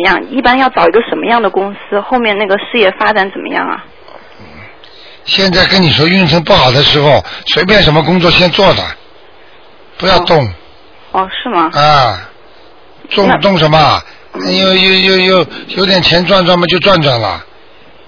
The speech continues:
Speaker 1: 哦。
Speaker 2: 嗯。
Speaker 1: 他现在积在哪个位置？是什么颜色？
Speaker 2: 嗯。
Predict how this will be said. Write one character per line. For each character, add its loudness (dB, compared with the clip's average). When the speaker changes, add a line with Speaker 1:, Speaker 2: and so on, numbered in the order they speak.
Speaker 1:
哦。 -6
Speaker 2:
嗯。 -8
Speaker 1:
他 0
现 2
在 2
积 -2
在 2
哪 -4
个 0
位 2
置？ -4
是 -4
什 -4
么 -2
颜 -2
色？ 2
Speaker 2:
嗯。 -6